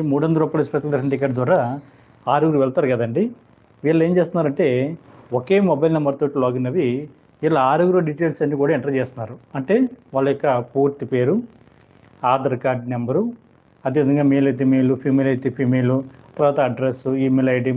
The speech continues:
మొబైల్ ఫోన్ నెంబరు, ఇవన్నీ ఇచ్చేసరికి మనకి టికెట్స్ అయితే ఇంచుమించుగా ఒక పది నిమిషాల్లో మొత్తం అన్నీ కూడా కంప్లీట్ అవ్వడం జరుగుతుందండి. కాకపోతే ఈ టైంలో మీరు ఏం చేస్తారంటే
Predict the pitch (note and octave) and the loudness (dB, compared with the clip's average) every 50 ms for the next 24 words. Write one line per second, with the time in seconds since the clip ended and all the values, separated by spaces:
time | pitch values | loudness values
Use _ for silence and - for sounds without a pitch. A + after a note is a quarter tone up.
0 | B2+ B2+ A#2+ B2+ B2+ B2 B2 - C#3+ B2+ B2 B2 A#2 A2 A2+ B2 C3+ F#3+ - - | 0 0 0 0 -2 -2 -2 -2 -2 -2 0 0 -2 -2 -2 -2 -2 -4 -8 -14
1 | _ _ _ _ _ - _ - - - - - - - E3+ E3 D3+ E3 E3+ F#3 | _ _ _ _ _ -20 _ -20 -20 -20 -20 -20 -8 -2 0 2 2 2 2 2
2 | F3 E3+ - G3+ F3 C#3+ E3+ D3+ D3+ - E3+ D3 B2 B2 C#3 D3 - - - _ | 0 0 0 -2 0 0 0 -2 0 0 0 2 2 2 0 -2 -4 -12 -20 _
3 | _ _ - D3+ D3 C#3+ C3+ - C#3+ C3+ D#3+ F3 E3+ - - C#3 B2 A#2+ E3 D#3+ | _ _ -2 -2 0 0 0 -2 -2 2 2 0 0 2 -2 -2 -2 0 0 -2
4 | C#3+ - - C#3 C3+ B2+ A#2 C3 F3+ F#3+ C#3+ B2 B2+ C#3+ C#3+ - - - - - | -2 -2 -2 -2 -2 -2 -2 0 0 0 2 2 0 -2 -4 -8 -16 -20 -10 -8
5 | C#3 C3 D#3 - - C#3+ C3+ C3 C3+ C3 B2+ C3 - D3 D#3 F3+ E3+ C#3 B2 - | -4 -4 -4 -2 0 0 0 2 0 0 0 -2 -2 -2 0 0 0 -2 -2 -2
6 | D3+ C3+ C3+ C#3 C3 C#3+ D3+ D3+ - C3 A#2+ A#2 D3+ C#3 D#3 C#3+ C#3 C#3 B2+ B2 | 0 0 0 0 2 0 0 0 -2 -6 -4 -4 -4 0 0 0 0 0 -2 -2
7 | B2 A#2 A#2+ B2 A#2+ C3 A#2+ A2+ A2 G#2+ D3+ G#3+ A#3 - - - - - _ _ | -4 -4 -4 -6 -6 -8 -8 -6 -4 -2 -2 -2 -2 -4 -12 -20 -20 -20 _ _
8 | - - D3 D3 C#3+ - D#3+ D3+ D#3 - E3 C3 A#2+ A#2+ B2+ E3 - - - C#3+ | -4 -2 -2 -2 0 0 -2 -2 0 0 0 0 0 -2 -4 -6 -8 -10 -4 -4
9 | C#3+ D3 F3+ E3 D#3+ E3+ E3+ D#3+ D#3 C#3 B2+ B2 C3 C#3 C3+ - C#3+ B2 A2+ - | -2 0 0 0 0 0 0 0 0 0 0 0 0 -2 -2 -2 -6 -6 -2 -2
10 | D3+ | -2